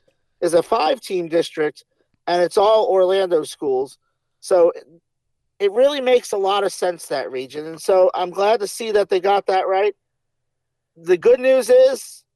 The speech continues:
the bad news is, Seminole and Lake Mary are both in that region.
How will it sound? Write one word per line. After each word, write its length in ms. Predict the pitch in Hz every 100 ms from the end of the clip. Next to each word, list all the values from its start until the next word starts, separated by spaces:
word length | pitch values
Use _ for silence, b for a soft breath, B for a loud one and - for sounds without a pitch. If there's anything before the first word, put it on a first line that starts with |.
| _
the 60 | 170
bad 280 | 233 277 277
news 220 | 277 254
is, 340 | 262 269 - _ _
Seminole 640 | - 233 240 262 269 262
and 80 | 240
Lake 240 | 247 -
Mary 260 | 233 240 240
are 60 |
both 280 | 226 240 240
in 60 | 233
that 180 | 240 226
region. 420 | 240 214 233 220